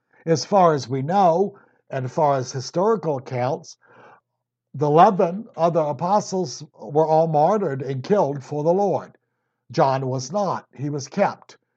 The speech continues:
And he was kept till the end, okay? Because he's gonna have the last word.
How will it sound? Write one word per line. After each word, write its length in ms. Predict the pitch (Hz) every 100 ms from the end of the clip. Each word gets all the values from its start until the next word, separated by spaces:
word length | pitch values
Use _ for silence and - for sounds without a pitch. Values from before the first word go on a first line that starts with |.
| _ _ _ _ _ _ -
And 120 | 139
he 120 | 175
was 200 | 190 151
kept 600 | - 220 196 - - - _ _ _
till 180 | - 143
the 180 | 156 202
end, 400 | 180 87 - _ _ _ _ _
okay? 300 | 113 110 185 - _ _ _ _ _ _ _ _
Because 300 | 135 165 -
he's 160 | 220
gonna 160 | - 180
have 220 | 160 143
the 100 | 151
last 400 | 139 131 135 -
word. 400 | 196 202 117 -